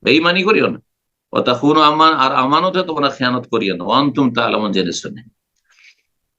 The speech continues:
সমস্ত গুনাহগুলি হচ্ছে খেয়ানত, গুনাহে লিপ্ত হওয়া হচ্ছে খেয়ানত। আর সালাত হচ্ছে যেমনটা বললাম যে আমানত।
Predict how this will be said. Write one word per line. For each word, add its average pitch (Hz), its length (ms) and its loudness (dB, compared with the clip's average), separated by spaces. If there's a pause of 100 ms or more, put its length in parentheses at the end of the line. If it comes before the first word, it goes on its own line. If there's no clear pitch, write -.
(1500)
সমস্ত 202 460 2
গুনাহগুলি 147 540 4
হচ্ছে 143 560 0
খেয়ানত, 90 340 -2 (800)
গুনাহে 113 280 2
লিপ্ত 135 260 0
হওয়া 139 220 4
হচ্ছে 160 340 -2 (760)
খেয়ানত। 139 500 2 (1700)
আর 117 180 0
সালাত 120 460 -2
হচ্ছে - 400 -4
যেমনটা 95 360 -4
বললাম 92 400 -4
যে - 120 -8
আমানত। 110 640 0